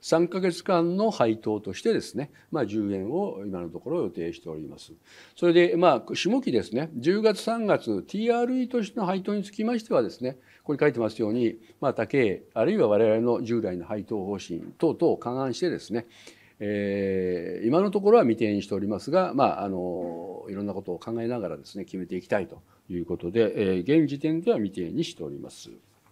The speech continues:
はい。えー、最後になりますが、まあ、我々の今後の事業展開ということで、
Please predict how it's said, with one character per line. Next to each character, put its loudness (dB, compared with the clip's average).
は -4
い。 -4
え 0
ー、 6
最 6
後 6
に 6
な 10
り 6
ま 4
す 0
が、 8
ま 4
あ、 6
我 8
々 4
の 4
今 0
後 2
の 4
事 0
業 4
展 2
開 6
と -4
い 2
う -2
こ 0
と 0
で、 6